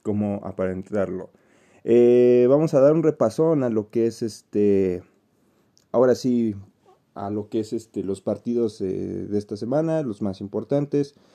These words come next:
Recién acaba de acabar, este, el último partido de la jornada dominical. Eh, los Kansas City Chiefs, eh, ya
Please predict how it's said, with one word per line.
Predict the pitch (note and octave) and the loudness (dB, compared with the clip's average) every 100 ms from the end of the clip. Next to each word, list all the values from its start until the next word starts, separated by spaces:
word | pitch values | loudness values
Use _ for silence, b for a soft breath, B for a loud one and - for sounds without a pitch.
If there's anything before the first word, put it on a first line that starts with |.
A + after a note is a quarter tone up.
| b b | b b
Recién | A2 - C3+ | -2 0 -2
acaba | B2 B2 B2 | -2 0 0
de | A#2 | 0
acabar, | G2+ G#2+ A2 A2+ - | 0 -2 0 0 0
este, | G#2 F#2+ F#2 - - F#2+ F#2 F#2 F#2 F#2+ - F2+ | -4 -4 -6 -14 -10 -10 -8 -10 -12 -12 -10 -8
el | F2+ | -4
último | A2 G#2+ G#2 | -4 -2 -4
partido | G2 F#2+ - G#2+ G2+ | -4 -6 -4 -2 -2
de | F#2 F#2 F2+ | -2 -2 -4
la | F2+ F2 | -6 -6
jornada | G#2 G#2+ G#2+ G#2 | -6 -4 -4 -4
dominical. | G2 F#2+ F#2+ G#2 C#3 E3+ - b b b b | -4 -4 -6 -2 -2 -2 -8 b b b b
Eh, | G#2 G2+ G2+ G2 | -6 -4 -2 -2
los | G2 - | -4 -4
Kansas | A2+ A2 G2+ | -4 -4 -6
City | A2 G#2+ - - A2 | -8 -10 -10 -8 -8
Chiefs, | G#2 - C#3+ D3 - - | -8 -4 -4 -4 -10 -8
eh, | G2 F#2+ F#2+ F#2+ | -8 -8 -8 -6
ya | G#2 G#2 F#2+ | -4 -4 -4